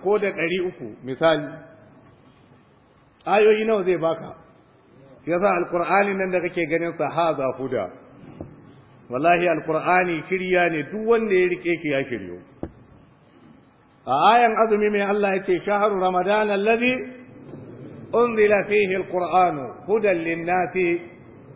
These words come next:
wa bayyinatin min al-huda wal-furqan." Saboda haka, Alkur'ani shirya ne. Allah ya shiryar da mu. "Wallazina kafaru bi ayati rabbihim."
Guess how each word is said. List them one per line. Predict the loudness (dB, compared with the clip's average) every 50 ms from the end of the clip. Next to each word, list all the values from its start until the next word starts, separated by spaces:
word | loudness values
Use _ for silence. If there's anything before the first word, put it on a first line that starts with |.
| -20 -14 -8
wa | -8 -4
bayyinatin | -4 -4 -6 -4 -4 -4 -2 0 0 0 -2 -2 -4 -6 -4 -4
min | -4 -2 -2
al-huda | -2 -2 0 0 2 2 4 4 4
wal-furqan." | 4 2 0 0 -2 -6 -6 -2 2 4 4 4 2 -2 -10 -12 -14 -16 -16 -20 -20 -20 -20 -20 -20 -20 -20 -20 -20 -20 _ _ _ _ _ _ _ _ _ _ _ _ _ _ _ _ -20 _ _ _ _ _ _ _ _ 0
Saboda | 0 2 2 4 4 4
haka, | 2 4 2 2 2
Alkur'ani | 2 -2 0 0 0 2 4 4 4 4 2 0 -4 -4
shirya | -2 0 0 0 4 4 4 6
ne. | 6 4 0 -2 -6 -10 -18 -20 -20 -20 -20 -20 -20 -20 _ _ _ _ _ 0
Allah | 2 2 2 2 -2 -2
ya | -2
shiryar | -2 -2 -2 0 0 0 0 0
da | -4 -4
mu. | -4 -6 -12 -14 -16 -18 -16 -16 -14 -14 -12 -12 -12 -12 -14 -14 -16 -18 -20 -18 -12
"Wallazina | -10 -6 -4 -4 -2 0 0 0 0 0 2
kafaru | 4 4 6 6 4 4 4 2 4
bi | 4 4
ayati | 6 6 4 6 6 6 6 6 6 4 4 2 2
rabbihim." | 2 2 0 0 2 2 6 6 6 6 4